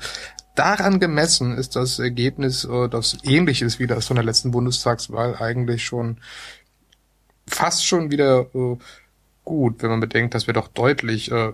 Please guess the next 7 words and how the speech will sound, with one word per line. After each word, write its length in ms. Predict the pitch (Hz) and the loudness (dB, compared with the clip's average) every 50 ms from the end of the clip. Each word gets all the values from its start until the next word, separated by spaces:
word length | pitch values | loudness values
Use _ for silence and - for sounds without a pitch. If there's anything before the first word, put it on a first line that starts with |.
| - _ _ | -8 _ _
weniger 380 | 120 117 120 123 123 117 113 | 0 2 2 4 4 4 2
mediale 380 | 113 117 117 113 113 113 117 120 | 2 2 2 2 2 0 0 -2
Präsenz 420 | - - 123 120 123 131 131 127 | -2 -2 0 2 4 4 4 2
als 380 | 127 117 117 117 - - - - _ - - | 0 -2 -4 -4 -4 -4 -4 -8 _ -8 -2
anno 160 | 127 123 110 | -2 0 0
zweitausendneun 560 | - - 127 123 120 113 120 120 131 139 131 | 0 -2 -2 -2 0 -2 0 0 2 2 4
hatten. 240 | 131 131 - 123 | 2 2 0 -4